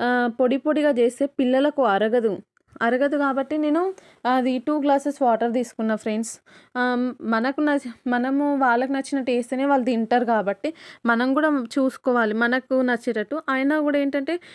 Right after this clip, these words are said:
టూ గ్లాస్ వాటర్‌కి కూడా చూడండి ఫ్రెండ్స్ ఎంత మంచిగా మనకు కలర్ఫుల్గా, ఆ,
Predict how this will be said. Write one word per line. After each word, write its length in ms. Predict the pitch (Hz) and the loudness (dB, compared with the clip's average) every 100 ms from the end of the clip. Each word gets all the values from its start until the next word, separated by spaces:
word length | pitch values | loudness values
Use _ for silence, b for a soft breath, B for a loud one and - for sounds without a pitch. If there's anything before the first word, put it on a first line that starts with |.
| B - | B -4
టూ 120 | 294 | -2
గ్లాస్ 320 | 277 302 302 | 0 0 0
వాటర్‌కి 500 | 285 247 233 269 277 | -2 0 0 -2 -2
కూడా 260 | 262 220 285 - _ - | -2 -2 -4 -6 _ -4
చూడండి 300 | 285 269 294 | 0 2 0
ఫ్రెండ్స్ 340 | 294 262 311 302 | 0 -2 -2 -2
ఎంత 260 | 247 240 | -2 0
మంచిగా 560 | 285 277 254 247 233 285 | 0 0 0 -2 -2 -2
మనకు 260 | 254 254 254 | -2 -2 -2
కలర్ఫుల్గా, 800 | 254 226 233 - 247 233 240 240 B B B 226 | 0 0 0 -2 -2 0 -2 -4 B B B -2
ఆ, 300 | 240 240 | 2 2